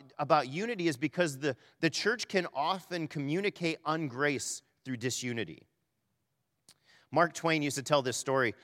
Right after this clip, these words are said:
about how he put a dog and a cat in a cage together to see if they would get along, and they did. So he adds a pig, a goat, and a chicken.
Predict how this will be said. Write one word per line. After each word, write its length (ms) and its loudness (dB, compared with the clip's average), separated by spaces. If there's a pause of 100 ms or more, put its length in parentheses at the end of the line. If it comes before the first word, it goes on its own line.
(140)
about 240 2
how 120 6
he 80 2
put 180 0
a 60 0
dog 400 8
and 100 0
a 40 -2
cat 420 2 (260)
in 140 -4
a 60 -2
cage 420 0
together 400 0
to 80 -4
see 300 -2
if 120 -4
they 120 0
would 180 -6
get 140 -2
along, 300 -4
and 80 -8
they 100 -4
did. 380 0 (340)
So 180 -2
he 120 4
adds 200 4
a 60 2
pig, 500 0 (200)
a 80 -4
goat, 420 0 (260)
and 120 -4
a 80 -4
chicken. 500 -4